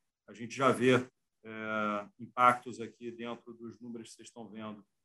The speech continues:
no final do, do primeiro trimestre, mas muitas dessas devoluções que a gente aqui fez acordos agora de representações dessas contas, isso vai entrar no nosso caixa aí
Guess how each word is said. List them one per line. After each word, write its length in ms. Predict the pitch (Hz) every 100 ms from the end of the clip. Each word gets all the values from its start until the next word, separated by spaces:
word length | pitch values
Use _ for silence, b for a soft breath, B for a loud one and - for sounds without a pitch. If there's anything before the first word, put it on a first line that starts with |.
| _
no 80 | -
final 480 | 110 123 113 110 110
do, 460 | 107 110 104 101 -
do 360 | 107 107 101 101
primeiro 300 | 117 110 110
trimestre, 600 | 110 117 127 151 147 -
mas 380 | 107 117 113 - _ _ _
muitas 380 | 131 147 147 135
dessas 600 | 113 127 123 131 123 107
devoluções 840 | - 135 139 135 - - 143 139 -
que 100 | 113
a 40 |
gente 260 | 101 117 110
aqui 200 | - 120
fez 260 | - 117
acordos 520 | 110 - 123 113 117 107
agora 300 | 107 113 113
de 100 | 104
representações 800 | 117 113 110 113 110 104 110
dessas 320 | 104 113 - 113
contas, 500 | - 139 135 104 - _ _ _ _
isso 280 | 117 110 -
vai 220 | 107 117
entrar 260 | 117 110 117
no 120 | 117
nosso 260 | 117 113 -
caixa 380 | 113 113 - 113
aí 200 | 110